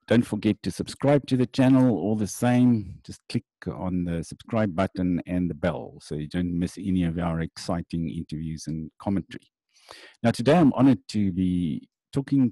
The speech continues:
to a very famous person from America, Mister Jared Taylor. He's an author, an intellectual, an activist. He's been all over the world, um, and he's been cited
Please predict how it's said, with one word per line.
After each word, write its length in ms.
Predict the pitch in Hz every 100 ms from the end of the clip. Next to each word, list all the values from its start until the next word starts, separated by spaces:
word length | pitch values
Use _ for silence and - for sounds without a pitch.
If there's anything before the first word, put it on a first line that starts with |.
| -
to 480 | 123 127 123 110 -
a 40 |
very 300 | 104 117 139
famous 400 | 117 - 143 135
person 540 | - 135 131 123 117 101
from 480 | - 120 120 95 85 _ _ _
America, 540 | 113 120 165 - 65 - _ _ _ _ _ _ _ _ -
Mister 520 | 107 - - 113 107
Jared 420 | 85 104 135 -
Taylor. 380 | - 127 135 80
He's 320 | 76 101 104
an 100 | 92
author, 480 | - 113 131 - 120
an 140 | 107
intellectual, 720 | 90 117 92 101 113 - 110 95
an 140 | 85 -
activist. 800 | 123 135 123 113 117 - - - _ _ _ _ _ _ _ _ _ _
He's 380 | - 95 98 82
been 280 | - 110 107
all 160 | 110 110
over 180 | 110
the 120 | 101 95
world, 560 | 104 135 139 131 - -
um, 480 | 82 98 95 98 - - _ _ -
and 240 | 101 98
he's 160 | 95 92
been 200 | - 95
cited 440 | - 117 110 92